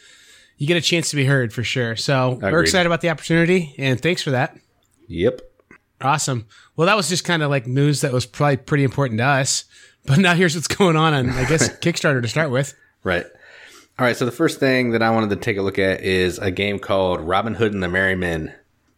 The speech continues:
Speaker 2: It's by the same company that recently did the Kickstarter Rise to Nobility.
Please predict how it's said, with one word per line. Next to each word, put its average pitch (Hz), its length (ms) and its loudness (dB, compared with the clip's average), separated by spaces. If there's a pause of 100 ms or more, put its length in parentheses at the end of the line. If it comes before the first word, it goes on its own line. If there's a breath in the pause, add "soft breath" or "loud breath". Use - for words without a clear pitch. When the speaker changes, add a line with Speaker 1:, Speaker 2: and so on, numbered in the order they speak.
(160)
Speaker 2:
It's 101 220 0
by 147 220 2
the 143 120 2
same 131 280 0
company 127 440 0
that 101 320 0
recently 104 400 0
did 98 280 0
the 87 460 2
Kickstarter 98 500 -2
Rise 95 260 2
to - 100 -12
Nobility. 101 640 0